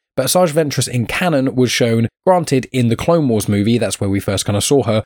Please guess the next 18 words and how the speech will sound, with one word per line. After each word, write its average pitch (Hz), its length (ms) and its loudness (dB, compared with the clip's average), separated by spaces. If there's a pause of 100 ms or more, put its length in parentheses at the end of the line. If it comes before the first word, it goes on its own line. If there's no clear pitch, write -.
but 120 140 -4
chronologically 131 680 0
speaking, 123 540 -2 (100)
she 127 120 0
first 135 320 0
appears 113 320 -2
in 113 160 -2
the 113 100 2
Brotherhood 117 520 0
book 107 240 -2
by 104 140 -4
Mike 98 320 -4
Chen. 135 320 0 (160)
That's 139 200 0
when 135 100 0
Anakin 123 400 -2
and 107 80 2
Obi-Wan 104 400 0